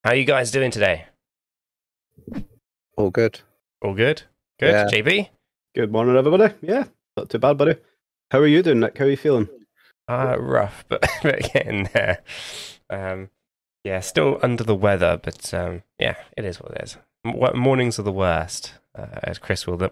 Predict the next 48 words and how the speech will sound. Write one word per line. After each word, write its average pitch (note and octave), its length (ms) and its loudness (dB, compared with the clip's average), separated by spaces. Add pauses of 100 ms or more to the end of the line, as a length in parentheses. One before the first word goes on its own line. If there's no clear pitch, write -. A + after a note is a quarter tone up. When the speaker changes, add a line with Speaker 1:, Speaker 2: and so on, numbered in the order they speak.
(120)
Speaker 1:
Chris - 220 -4
will F#2+ 100 -2
know. E2+ 260 -2
He's F2+ 340 -8
not G2 120 2
a F2+ 40 0
morning F2 300 -2
person, F2+ 580 -6
and, F2 340 -8
uh, F2 160 -2 (340)
I've A#2+ 100 2
managed C3+ 280 2
to A#2 60 -2
record A2 420 2
a G#2 40 -2
Bitcoin G#2+ 380 0
video G#2+ 300 0
for F#2 400 -2 (340)
ten B2 160 2
o'clock - 280 -2
this - 160 -12
morning, G#2 360 0
and, F2+ 340 -6
uh, E2+ 160 -2
now G2+ 180 -2
I'm G#2 120 0
on F2 80 2
here, G2+ 200 0
so G2+ 200 2 (340)
it's - 100 -2
all C#4 100 2
good. C3+ 280 2 (260)
Just, - 280 -2
uh, A2+ 240 2 (340)
I G#2 100 -4
need G2+ 220 -4
some F#2+ 220 -6
breaks G2 460 -2
to, F2+ 200 -6
to - 140 -14
cough - 340 -4
in F2+ 100 -4
between, F2+ 520 -4
uh, F2 340 -4 (200)
sentences, - 600 -6
but, B2+ 160 -2
you G#2+ 100 0
know, - 100 -4